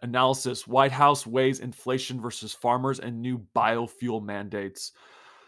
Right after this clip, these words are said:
The White House is expected to announce in the coming weeks the amount of biofuels like corn-based ethanol that U S refiners must blend into their fuel each year, a decision that will force it to weigh taming consumer inflation after supporting the na-,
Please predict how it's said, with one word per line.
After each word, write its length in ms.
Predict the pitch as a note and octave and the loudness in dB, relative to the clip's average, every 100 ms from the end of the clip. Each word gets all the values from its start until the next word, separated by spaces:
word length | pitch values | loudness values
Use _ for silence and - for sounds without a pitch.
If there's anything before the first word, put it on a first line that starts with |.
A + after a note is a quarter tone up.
| _ _ _ _ _ _ - - | _ _ _ _ _ _ -20 -6
The 80 | B2+ | 2
White 180 | C3+ F#3 | 6 8
House 240 | G#3 G#3+ | 8 6
is 140 | F#3+ D#3+ | 0 -8
expected 360 | - D#3+ D3+ | -4 -4 -4
to 100 | C#3+ | -6
announce 340 | C3+ B2+ C#3 C3+ | -4 -4 -6 -6
in 180 | A#2 A#2+ | -12 -12
the 60 | |
coming 400 | A2+ C3+ D3+ E3+ | -10 -6 -6 -4
weeks 240 | B2 A#2 - | -4 -6 -6
the 120 | B2 | -8
amount 340 | A#2+ A#2+ C3+ | -4 -2 -2
of 120 | C3 - | -4 0
biofuels 640 | A2+ B2 C3 B2+ B2+ A#2+ | 2 2 0 -4 -4 -2
like 180 | A#2 - | -4 -4
corn-based 540 | - B2 B2 A2+ A2 - | -8 -8 -6 -6 -6 -6
ethanol 400 | A#2 B2 A#2 A#2 | -8 -6 -4 -4
that 140 | A2+ | -6
U 200 | A2+ B2 | -6 -6
S 140 | A#2+ | -6
refiners 640 | A#2+ A2 A#2+ A#2+ B2 B2+ G#2+ G#2 | -8 -8 -6 -4 -4 -8 -10 -6
must 360 | A2+ C3+ A#2+ | -2 -2 -4
blend 340 | A2+ A#2+ B2+ C3+ | -8 -4 -4 -4
into 220 | A#2+ B2 | -6 -8
their 160 | A2 G#2+ | -8 -10
fuel 360 | - B2 C#3 | -6 -4 -4
each 300 | - B2 - | -4 -8 -8
year, 260 | A#2 A2+ G#2 _ _ B2 | -8 -8 -10 _ _ -10
a 40 | |
decision 380 | B2 - C#3+ D3 | -8 -4 -4 -2
that 120 | B2+ | -2
will 140 | B2 - _ _ - | -2 -6 _ _ -6
force 300 | B2+ C3 C3+ | 0 0 -2
it 140 | A#2+ B2+ _ - | -8 -8 _ -18
to 120 | - | -12
weigh 300 | A2 A2 A#2 | -8 -4 -4
taming 440 | A#2 - C3 C3 B2+ | -6 -10 -8 -6 -8
consumer 460 | A#2+ - C3 B2+ | -10 -10 -8 -6
inflation 540 | B2 - A#2+ - D3 C#3 | -8 -6 -6 -4 -8 -8
after 220 | A2+ A2+ | -10 -10
supporting 500 | - C3+ - B2+ B2+ | -12 -8 -2 0 -2
the 100 | A#2+ | -6
na-, 260 | A2 A2+ | -6 -6